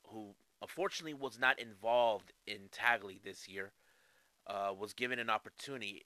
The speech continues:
Mina reached out to her, telling her that she wants her to take her place, like a pinch hitter in, in, in, in, of sorts. Now, Waka was really disappointed that she didn't get in, but now she's teaming up with Saki.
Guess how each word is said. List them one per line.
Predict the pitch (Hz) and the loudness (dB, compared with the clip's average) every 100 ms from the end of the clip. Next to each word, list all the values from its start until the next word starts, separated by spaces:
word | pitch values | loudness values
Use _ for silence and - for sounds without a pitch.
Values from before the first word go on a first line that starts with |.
| _ | _
Mina | 104 110 113 | -14 -8 -6
reached | 98 110 - 120 | -6 -8 -4 0
out | 120 - | 0 0
to | 101 | -8
her, | 98 92 | -8 -8
telling | - 104 101 | -10 -10 -6
her | 101 101 | -4 -4
that | 95 95 - _ _ _ - | -2 -6 -8 _ _ _ -16
she | - | -12
wants | 117 113 127 - | -6 -4 -4 -6
her | |
to | 113 | -12
take | - 110 | -10 -10
her | 104 | -12
place, | - 98 - - - _ _ _ _ _ _ 98 | -8 -10 -10 -20 -20 _ _ _ _ _ _ -12
like | 98 | -10
a | 104 | -12
pinch | - 135 123 | -8 -8 -6
hitter | - 90 - _ - | -10 -10 -14 _ -20
in, | 95 - | -20 -18
in, | 95 | -16
in, | 95 76 95 | -14 -12 -12
in, | 87 98 | -12 -12
of | 101 - | -12 -10
sorts. | - 92 - - _ _ _ _ _ _ _ _ _ _ 117 | -10 -10 -12 -20 _ _ _ _ _ _ _ _ _ _ 6
Now, | 143 139 127 - | 8 8 4 -6
Waka | 127 143 165 180 131 _ | 2 2 2 -2 -6 _
was | 131 110 | -10 -8
really | 113 123 117 | -8 -8 -8
disappointed | 110 - - 117 110 104 | -12 -16 -12 -8 -6 -6
that | 98 | -10
she | 107 | -10
didn't | 101 98 | -12 -10
get | 98 98 | -8 -8
in, | 98 - | -8 -8
but | 95 | 0
now | 107 113 | 2 2
she's | - 104 | 0 -12
teaming | - 107 101 98 | -14 -14 -10 -8
up | 92 98 | -8 -10
with | - | -6
Saki. | - 101 98 120 | 0 0 0 -6